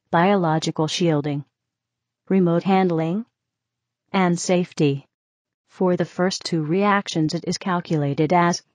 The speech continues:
F S ec slash F S. For the last two reactions, where this calculation would give zero, the values quoted are rough estimates based on side reactions that produce neutrons in a plasma in thermal equilibrium.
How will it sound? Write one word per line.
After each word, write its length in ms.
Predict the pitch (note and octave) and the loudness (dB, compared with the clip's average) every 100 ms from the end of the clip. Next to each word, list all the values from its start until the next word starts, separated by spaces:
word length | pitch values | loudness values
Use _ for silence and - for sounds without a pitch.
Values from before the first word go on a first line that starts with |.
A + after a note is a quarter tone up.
| _ | _
F 200 | F#3 G#3 | 2 2
S 200 | E3+ D#3+ | 0 -2
ec 240 | E3+ E3+ - - | -2 -2 -8 -12
slash 540 | - G3 G3+ G#3 - | -8 -2 0 0 0
F 180 | E3 E3+ | -2 -2
S. 300 | D3 - - _ _ _ _ _ _ | -6 -8 -10 _ _ _ _ _ _
For 300 | - F#3 F3+ | -4 0 0
the 100 | E3+ | 0
last 420 | D#3+ F3+ G#3+ - | 0 0 -2 -4
two 180 | - D#3+ | -4 -2
reactions, 800 | D3+ G3 G3+ G3+ - D#3+ D3+ - - | -2 0 0 0 -2 -2 -2 -4 -2
where 160 | F#3 | 0
this 180 | F3 E3+ | 0 -2
calculation 840 | - F#3+ F3 F#3 E3+ E3+ E3 F3 D#3 | -4 -4 -4 -4 -2 -2 -2 0 0
would 160 | D#3+ | -2
give 200 | - F3+ | 0 -2
zero, 520 | G#3+ G3+ F3 D#3+ D3+ D3+ _ | 0 0 0 -2 -6 -12 _
the 80 | F3+ | -4
values 560 | F3 F#3 G3+ F3 E3+ | 0 2 2 2 0
quoted 460 | - - F#3+ F3 F3+ | -2 0 2 2 2
are 120 | F#3 | 2
rough 280 | E3 E3 - | 2 0 2
estimates 560 | A3 G3+ - F3+ E3+ - | 0 0 0 0 0 -2
based 280 | F3+ F3 | -2 0
on 180 | G#3 F#3 | 0 0
side 340 | - F#3 F#3 F#3 | 2 2 2 2
reactions 640 | G3 G3+ G3+ - D#3+ D#3 | 2 2 0 0 0 0
that 240 | E3+ D#3 | 0 -2
produce 400 | - F#3+ G#3 G3 | -2 -2 0 2
neutrons 640 | A3+ G#3+ - E3+ E3 D#3+ - _ | 4 4 2 0 0 0 -4 _
in 100 | F#3+ | 0
a 60 | F3+ | 0
plasma 560 | - F#3 F3+ F#3 E3 D3+ | 0 0 0 2 2 2
in 160 | E3 | 0
thermal 360 | D#3+ F#3 F#3 F3 | 2 2 2 2
equilibrium. 920 | F#3 - F3+ F#3+ E3+ E3 D#3 C#3+ C#3+ | 0 0 0 0 2 2 2 0 -4